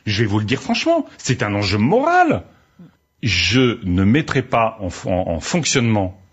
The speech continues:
un réacteur nucléaire sur lequel on a des doutes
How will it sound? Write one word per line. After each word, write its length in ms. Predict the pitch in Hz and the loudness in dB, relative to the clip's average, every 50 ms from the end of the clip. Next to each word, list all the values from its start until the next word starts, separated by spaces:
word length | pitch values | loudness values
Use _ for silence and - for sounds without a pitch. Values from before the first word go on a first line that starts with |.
| _ _ _ _ - | _ _ _ _ -6
un 180 | 82 80 82 87 | -6 -4 -4 -2
réacteur 640 | 95 127 147 143 123 117 - - 117 104 90 82 | -2 0 0 0 -2 -2 -4 -4 -4 -2 -2 0
nucléaire 640 | 87 101 110 - - 110 101 92 95 98 110 123 135 - - | 0 0 0 0 0 0 0 2 2 0 0 -2 -4 -8 -14
sur 240 | - - - - 98 | -12 -8 -4 -2 -2
lequel 420 | 98 101 92 - 113 104 101 90 - | -2 -2 -2 -2 -2 -2 -2 -4 -6
on 180 | 95 90 87 90 | -6 -4 -2 -2
a 100 | 92 90 | -2 -2
des 140 | 87 95 92 | -2 -4 -4
doutes 340 | 85 98 95 92 85 - | -2 -4 -4 -6 -6 -10